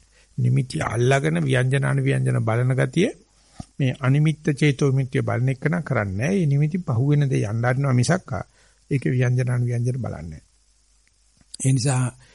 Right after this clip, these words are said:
අඩු ගානේ එක විනාඩියක් දෙකක් හරි කමන්නේ උත්සාහ කරලා බලන්න. ඒ වගේ විවේකයක් හම්බෙච්ච වෙලා ඒ විවේකේ කඩන අරමුණ හැම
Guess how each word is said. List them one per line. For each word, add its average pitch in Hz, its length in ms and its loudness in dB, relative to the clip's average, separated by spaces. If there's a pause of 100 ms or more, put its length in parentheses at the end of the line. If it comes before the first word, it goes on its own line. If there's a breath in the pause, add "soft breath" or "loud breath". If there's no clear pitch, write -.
(340 soft breath)
අඩු 127 260 4
ගානේ 160 380 6
එක 165 120 -4
විනාඩියක් 147 540 2
දෙකක් 123 280 0
හරි 117 160 -2
කමන්නේ 117 420 0
උත්සාහ 117 320 0
කරලා 107 220 -2
බලන්න. 117 360 2 (640 soft breath)
ඒ 139 140 4
වගේ 139 240 4
විවේකයක් 127 540 2
හම්බෙච්ච 123 380 2
වෙලා 151 260 2
ඒ 151 160 4
විවේකේ 120 520 2
කඩන 127 440 2 (120)
අරමුණ 139 480 4 (760)
හැම 139 180 2